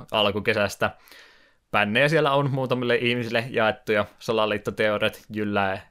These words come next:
entisestään ja kaikkia muita kirosanoja heitellään puolin ja toisin, että erittäin sivistyneesti ollaan kumminkin <laughs> käyttäydytty. Ei, ei tosiaan mitään sen uudempaa tilannepäivitystä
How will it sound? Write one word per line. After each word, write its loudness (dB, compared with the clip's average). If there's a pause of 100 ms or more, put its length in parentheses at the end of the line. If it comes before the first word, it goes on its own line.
entisestään -4
ja -2 (480)
kaikkia -4 (160)
muita -2 (260)
kirosanoja -2
heitellään -2 (100)
puolin 0
ja 0
toisin, 0
että -8 (420)
erittäin -4
sivistyneesti -6
ollaan -2
kumminkin -4
<laughs> -8
käyttäydytty. -6 (1800)
Ei, -2 (120)
ei 0
tosiaan 2
mitään -2 (180)
sen -8 (800)
uudempaa -2
tilannepäivitystä -2